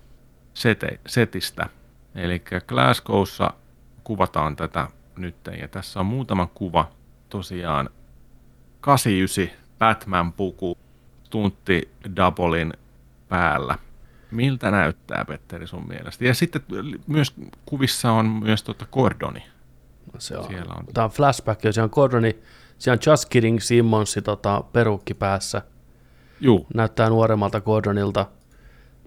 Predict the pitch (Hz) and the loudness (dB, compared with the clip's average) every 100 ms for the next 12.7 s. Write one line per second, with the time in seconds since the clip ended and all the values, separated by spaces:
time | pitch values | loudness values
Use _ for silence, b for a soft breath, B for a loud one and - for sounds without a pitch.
0 | - - 92 95 101 - - 95 123 104 | -20 -6 -2 0 -2 -6 -4 0 2 2
1 | 87 85 - - 113 107 107 117 - 127 | 2 0 -4 -2 0 2 4 2 4 0
2 | - 110 110 104 107 107 104 101 101 101 | 0 -4 -2 0 0 0 0 0 0 2
3 | 98 95 92 92 92 92 - - _ _ | 2 0 0 0 -2 -4 -14 -20 _ _
4 | _ - - 120 120 120 113 b b b | _ -6 4 4 4 2 2 b b b
5 | b b b b _ - 104 113 135 - | b b b b _ -8 -2 -2 0 -2
6 | - - - 117 135 156 110 95 - 110 | -4 -18 -6 2 2 2 0 -2 0 0
7 | 107 107 151 139 110 104 120 135 151 - | 0 2 2 4 0 0 0 0 0 0
8 | 107 - 98 107 117 101 87 85 95 90 | 0 0 2 2 2 0 0 -2 -4 -4
9 | 87 - - 104 113 - - - - - | -6 -4 -2 -2 -2 -8 -20 -20 -20 -20
10 | - - _ - 95 73 - - 85 82 | -20 -20 _ -4 0 0 -2 -12 -12 -12
11 | - - _ - 117 107 98 92 87 87 | -18 -20 _ 0 2 2 0 0 -2 -4
12 | 92 95 104 101 101 101 98 | -4 0 0 0 0 0 -4